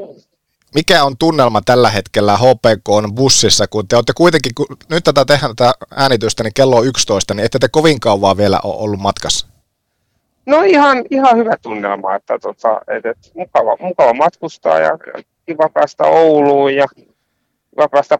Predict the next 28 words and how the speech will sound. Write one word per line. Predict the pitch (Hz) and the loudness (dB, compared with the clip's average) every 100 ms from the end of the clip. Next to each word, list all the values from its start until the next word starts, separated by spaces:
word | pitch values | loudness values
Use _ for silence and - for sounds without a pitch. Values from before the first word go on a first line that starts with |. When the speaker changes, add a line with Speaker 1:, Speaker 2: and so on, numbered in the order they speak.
| - | 0
Speaker 2:
Pohjois-Suomeen. | 156 147 139 - 139 135 143 | 2 2 -2 -2 -2 0 0
Kyllä | 196 | 0
tässä | 165 170 220 | 0 0 2
on | |
ihan, | 214 208 180 | 4 2 2
ihan | 196 196 175 156 - - | 2 2 2 -2 -6 -2
retkeä | 170 - 151 135 | -2 0 0 2
tunnelma, | 151 139 127 120 | 0 0 0 0
että | 120 120 | -2 0
toi | 139 131 | 0 2
hieno, | 165 151 117 | 2 2 4
ja | 123 131 | 2 0
Sulinen | - 156 151 143 135 | -2 -6 -2 -2 -2
Julle | 135 135 135 | -2 0 0
on | 131 | 0
tossa | 131 - 143 | -2 -4 -6
nyt | 139 _ | -6 _
kertonut | - 139 - 127 120 _ _ - _ | -6 -4 -4 -6 -6 _ _ -20 _
koko | - 135 139 | -6 0 2
matkan | 131 127 - 117 | 0 -2 -4 -2
jonkunnäköistä | 117 120 110 113 - | -2 -2 -4 -4 -2
legendaa | 110 107 110 104 101 | -2 -2 -2 0 0
ja | 101 | 0
tarinaa, | 110 104 101 95 95 | 0 0 -2 -4 -6
että, | - 95 98 | -4 -6 -6
et | 101 _ | -10 _
ei | 117 | -6
oo | 107 | -6